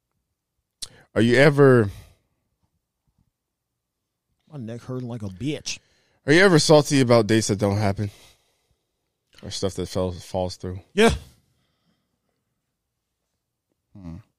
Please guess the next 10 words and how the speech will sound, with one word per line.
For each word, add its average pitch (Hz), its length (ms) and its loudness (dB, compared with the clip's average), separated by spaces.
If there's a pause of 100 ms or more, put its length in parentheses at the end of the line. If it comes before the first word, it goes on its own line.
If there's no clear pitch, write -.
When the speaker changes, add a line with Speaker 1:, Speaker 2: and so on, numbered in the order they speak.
(160)
Speaker 2:
If 143 160 -14
you 151 120 -10
know, 156 200 -8
you 147 140 -12
know. 151 220 -12 (1400)
Speaker 1:
I 143 960 2 (1500)
Speaker 2:
I 160 80 -14
know 170 160 -10
you 131 180 -16
know. 104 120 -20